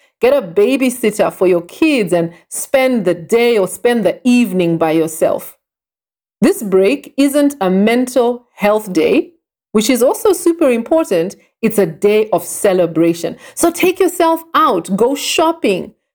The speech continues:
go for ice cream, or to get your nails done,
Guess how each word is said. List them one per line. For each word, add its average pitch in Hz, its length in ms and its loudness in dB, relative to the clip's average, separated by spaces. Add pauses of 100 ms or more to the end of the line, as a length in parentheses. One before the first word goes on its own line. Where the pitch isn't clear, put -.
go 254 140 2
for - 280 0
ice 285 320 0
cream, 165 380 -6 (240)
or 262 160 4
to 254 120 -6
get 226 240 0
your 226 140 2
nails 226 480 0
done, 170 400 -4